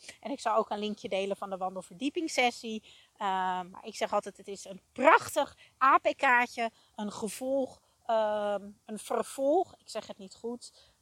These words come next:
ehm, na een van mijn programma's. Ja.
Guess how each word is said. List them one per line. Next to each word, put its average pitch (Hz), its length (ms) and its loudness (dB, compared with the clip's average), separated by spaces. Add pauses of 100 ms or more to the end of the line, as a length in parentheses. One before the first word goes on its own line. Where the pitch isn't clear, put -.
(100)
ehm, 185 600 -2 (1000)
na 202 280 4
een 190 180 -6
van 190 100 -18
mijn 180 160 -12
programma's. 175 680 -16 (140)
Ja. 185 320 0